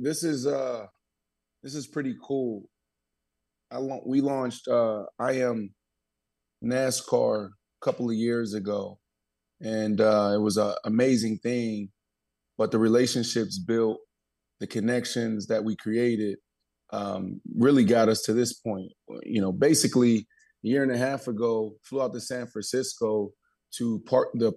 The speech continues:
the nascar partners meeting, and I presented on I Am Athlete platform and, uh, you know, where we're going.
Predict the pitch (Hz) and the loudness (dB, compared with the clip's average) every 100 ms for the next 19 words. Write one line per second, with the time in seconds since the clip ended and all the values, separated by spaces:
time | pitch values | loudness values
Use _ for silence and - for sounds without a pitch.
0 | - - 107 107 123 113 - 110 - 127 | -6 -2 2 4 4 2 2 0 4 2
1 | - 123 107 104 104 104 98 101 _ _ | 2 -2 -6 -6 -4 -4 -8 -12 _ _
2 | _ 107 110 110 107 107 107 107 104 107 | _ -2 0 2 2 2 4 2 2 0
3 | 120 120 117 117 107 104 110 110 110 110 | 2 2 0 -2 -2 -4 -4 -4 -2 -2
4 | 110 - 104 - 156 - - 139 135 135 | -2 -4 -4 2 2 0 -4 -2 -2 -4
5 | 127 120 _ _ _ _ _ - 113 110 | -8 -14 _ _ _ _ _ -8 -4 -2
6 | 110 104 110 110 107 101 92 _ _ _ | -2 2 4 4 2 0 -6 _ _ _
7 | _ _ _ _ _ 107 104 107 123 117 | _ _ _ _ _ -6 -2 2 2 4
8 | 110 90 117 127 151 170 | 0 0 0 0 -2 -8